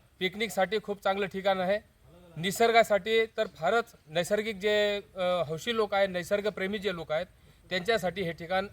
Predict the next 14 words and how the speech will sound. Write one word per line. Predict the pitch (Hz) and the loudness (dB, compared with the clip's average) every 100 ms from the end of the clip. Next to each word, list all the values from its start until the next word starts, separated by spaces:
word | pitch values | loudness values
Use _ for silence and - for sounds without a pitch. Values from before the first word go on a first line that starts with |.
| - | -6
अत्यंत | 160 - 202 208 | -6 -4 -2 -2
अद्भुत | 190 151 185 180 | -2 -4 -4 -4
असं | 170 | -6
ठिकाण | 156 160 165 | -8 -4 -2
आहे. | 165 - - - - - - - - 170 | -2 -8 -14 -20 -20 -20 -20 -20 -8 -4
एकट्याला | 175 220 226 | 2 4 6
येणारा | 220 214 220 226 | 6 4 4 4
काही | 220 208 | 2 2
हरकत | 185 180 190 | 0 0 -2
नाही. | 185 196 - - - - - - | -4 -10 -12 -20 -20 -20 -20 -6
एका | 185 185 254 | 0 4 4
गोष्टीचं | 240 208 240 233 | 4 0 2 2
लक्ष | 214 - | 2 -2
ठेवा | 175 180 | -2 0